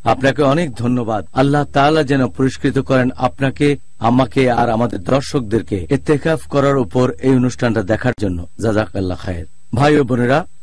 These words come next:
আশা করি আপনারা এই অনুষ্ঠানটা যথেষ্ট উপভোগ করেছেন আর উপকৃত হয়েছেন,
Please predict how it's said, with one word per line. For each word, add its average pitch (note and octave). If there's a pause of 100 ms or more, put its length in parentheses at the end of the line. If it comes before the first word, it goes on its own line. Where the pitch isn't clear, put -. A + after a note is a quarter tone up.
(220)
আশা -
করি D#3
আপনারা C#3
এই C3
অনুষ্ঠানটা C3+
যথেষ্ট C3
উপভোগ A#2+
করেছেন C#3 (100)
আর A#2
উপকৃত C#3
হয়েছেন, D#3